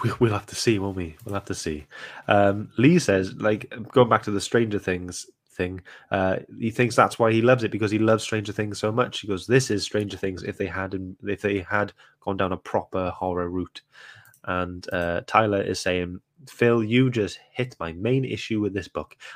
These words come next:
I couldn't really tell what they were going for. It starts with all these kids and it was trying to be more horror. Uh, I couldn't tell if it was for kids or for adults, but I don't think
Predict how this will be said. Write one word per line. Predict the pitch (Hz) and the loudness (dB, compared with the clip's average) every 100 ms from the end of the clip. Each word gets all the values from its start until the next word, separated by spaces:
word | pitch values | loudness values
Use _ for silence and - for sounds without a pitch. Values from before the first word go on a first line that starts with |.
| - | -6
I | |
couldn't | - 160 156 | 4 6 6
really | 139 | 4
tell | 135 127 127 | 6 4 6
what | 127 | 4
they | 120 | 2
were | 113 | 2
going | 113 117 113 | 2 2 2
for. | - 117 104 | 0 0 0
It | - | -6
starts | - 123 117 | 0 0 0
with | 120 | -2
all | 113 110 | 0 0
these | 107 | -2
kids | - 113 110 101 | -4 -8 -8 -10
and | 104 | -12
it | |
was | 98 | -12
trying | - 107 104 | -6 -4 -4
to | |
be | 98 | -6
more | 98 95 92 | -6 -6 -6
horror. | 87 92 92 87 - - - - | -4 -4 -4 -6 -12 -20 -20 -10
Uh, | - 87 85 - | -4 0 0 -4
I | |
couldn't | - 123 117 | -2 -2 0
tell | 101 90 | -2 -2
if | 87 | -2
it | 107 | -4
was | 92 | -4
for | - | -10
kids | - 135 127 | 2 4 4
or | 98 87 | -2 -4
for | - | 0
adults, | 104 107 113 113 - | 0 2 2 0 -8
but | - 90 | -6 -4
I | |
don't | 90 107 101 | -2 -2 -2
think | 98 92 - | -4 -6 -10